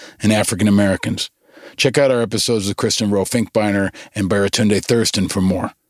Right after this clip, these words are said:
And this Pride Month, we also know how the virus disproportionately hurts L G B T Q people. They have increased exposure,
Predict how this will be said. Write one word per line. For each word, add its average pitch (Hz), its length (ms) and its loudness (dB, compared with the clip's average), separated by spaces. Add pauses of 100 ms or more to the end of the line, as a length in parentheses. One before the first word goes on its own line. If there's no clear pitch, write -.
(680)
And 104 120 4
this 135 140 2
Pride 151 320 2
Month, 90 340 -4 (240)
we 110 120 0
also 131 280 2
know 101 220 0
how 104 120 -2
the 98 100 -2
virus 101 360 0
disproportionately 113 1040 0
hurts 101 280 -2
L 98 140 -2
G 95 120 -2
B 90 160 -2
T 90 200 -2
Q 135 200 0
people. - 380 -4 (500)
They 110 120 2
have 107 120 2
increased 139 440 2
exposure, 127 680 2